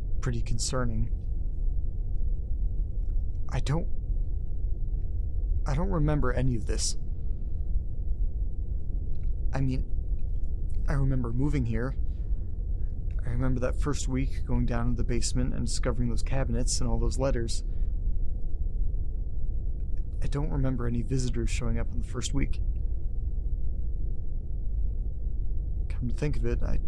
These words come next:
don't remember any visitors showing up ever. The audio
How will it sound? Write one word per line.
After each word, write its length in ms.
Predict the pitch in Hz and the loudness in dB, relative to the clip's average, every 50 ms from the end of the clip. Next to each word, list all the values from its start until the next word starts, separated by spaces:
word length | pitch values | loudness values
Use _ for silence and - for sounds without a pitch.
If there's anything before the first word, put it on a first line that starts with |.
| - - - - - - - - - - - - - - | 2 0 0 0 0 0 0 -2 -2 0 0 0 0 0
don't 180 | - 127 117 - | 0 0 0 0
remember 360 | 123 127 120 117 117 117 113 110 | 0 0 0 2 2 2 2 2
any 120 | 113 113 | 2 0
visitors 460 | 110 - 120 117 113 113 120 117 110 | 0 0 0 0 0 0 -2 0 0
showing 320 | - - 127 113 110 110 110 | 0 0 0 0 0 0 0
up 80 | 107 - - - - - - - - - - - - - - - - - - - - | 0 0 0 0 0 0 0 -2 -2 -2 -2 -2 0 0 0 0 0 0 0 0 2
ever. 380 | 135 131 123 123 117 117 - - - - - - - - - - - - - - - - - - - - - - - - - - - - - - - - - - - - - - - - - - - - - - - - - - - - - - - - - - - - - - - - - - - - - | 2 0 0 0 0 0 0 0 2 4 2 2 2 0 0 0 0 2 2 2 2 0 0 0 0 0 0 0 0 0 -2 -2 0 0 0 2 2 2 0 0 0 2 2 2 2 0 -2 0 0 0 0 0 -2 -2 -2 -4 -2 -2 0 0 2 0 0 -2 0 -2 -2 -2 0 -2 -2 0 0 0 0
The 140 | - 139 | 0 0
audio 380 | 143 147 139 135 139 135 123 | 0 2 2 2 2 2 2